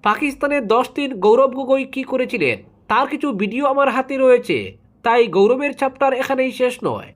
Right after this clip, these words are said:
আরও অনেক গোপন তথ্য রয়েছে, যা সিবিআই এবং এনআইএ এর হাতে তুলে দেব। তিনি বলেন, "কিছুদিন আগে আমার বিরুদ্ধে জুভেনাইল আদালতে যাওয়ার হুমকি দিয়েছিলেন গৌরব, কিন্তু এখনও পর্যন্ত জুভেনাইল আদালতে যাননি তিনি, কিন্তু আমি চাই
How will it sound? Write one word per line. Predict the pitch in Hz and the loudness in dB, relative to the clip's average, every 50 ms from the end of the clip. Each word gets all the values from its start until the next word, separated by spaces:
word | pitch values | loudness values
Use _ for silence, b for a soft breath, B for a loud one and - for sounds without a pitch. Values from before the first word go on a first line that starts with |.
| - | -4
আরও | - 185 208 262 294 285 | 0 2 2 4 4 2
অনেক | - 240 262 285 302 269 220 | 2 2 2 2 2 0 -2
গোপন | 240 269 - 285 285 262 | -4 -2 -2 -2 -4 -2
তথ্য | 269 294 285 285 - 294 | -4 -6 -6 -4 -4 0
রয়েছে, | 269 277 277 277 277 285 277 | 2 2 2 2 0 -4 -2
যা | 226 262 269 269 | 2 2 2 2
সিবিআই | 254 - - 214 202 226 262 262 262 262 | 2 0 -4 -6 -4 0 2 2 2 2
এবং | 247 262 226 254 247 247 240 - - - | 2 2 2 4 4 4 2 -2 -12 -4
এনআইএ | - 214 226 262 269 285 285 285 254 | -4 -2 0 0 0 0 0 -2 0
এর | 240 269 277 262 | 2 2 2 2
হাতে | 202 240 262 269 277 262 | 0 -2 -4 -4 -6 -6
তুলে | - 262 254 247 226 | -4 0 2 2 4
দেব। | 208 180 131 113 101 87 - _ _ _ _ _ _ _ - | 2 0 0 -2 -8 -8 -12 _ _ _ _ _ _ _ -6
তিনি | - 240 262 294 | -4 -4 -4 -2
বলেন, | 262 302 285 294 294 254 - 202 202 208 - | -4 0 0 0 0 -2 -4 -6 -8 -6 -4
"কিছুদিন | - 247 247 302 247 294 285 262 | -6 -4 -4 -2 -4 -4 -4 -2
আগে | 277 262 277 277 | -2 0 0 0
আমার | 262 277 269 269 269 254 | 0 2 2 2 0 0
বিরুদ্ধে | 269 269 269 220 214 262 254 214 | -2 -4 -4 0 2 2 2 2
জুভেনাইল | 170 190 208 202 233 262 269 269 247 | 2 0 2 2 4 4 4 2 0
আদালতে | 262 240 254 262 262 254 269 262 | 0 0 2 2 2 0 0 0
যাওয়ার | 226 254 247 254 247 214 | 2 4 4 4 2 0
হুমকি | 175 240 262 254 - 285 254 | -2 -4 -6 -6 -8 -8 -6
দিয়েছিলেন | 269 277 269 208 - 269 269 262 247 | -6 -6 -8 -8 -6 -4 -4 -2 0
গৌরব, | 226 247 247 247 233 170 120 104 92 95 b b b b b - | 2 2 2 4 2 2 2 0 -4 -10 b b b b b -10
কিন্তু | - 233 226 214 262 254 - - - | -8 -8 -6 -4 -6 -6 -6 -4 -4
এখনও | 196 202 - 277 294 285 | -4 -2 -2 -2 -2 -2
পর্যন্ত | 277 285 262 240 277 262 254 - 277 269 | -4 -4 -6 -6 -6 -6 -2 0 0 0
জুভেনাইল | 214 185 208 202 226 247 269 269 262 233 | 0 0 -2 0 2 2 2 2 2 2
আদালতে | 254 254 262 254 262 254 269 262 | 0 0 2 2 2 2 0 0
যাননি | 220 247 247 247 240 247 | 0 0 -2 0 -4 -6
তিনি, | 233 - 240 185 123 101 92 95 - b b b b b - | -6 -6 -4 -4 -4 -6 -6 -10 -16 b b b b b -8
কিন্তু | - 220 220 240 247 | -8 -6 -2 0 0
আমি | - - - 180 233 277 294 | 0 2 0 0 0 -2 -4
চাই | 262 - 285 277 269 262 | -2 0 2 2 2 0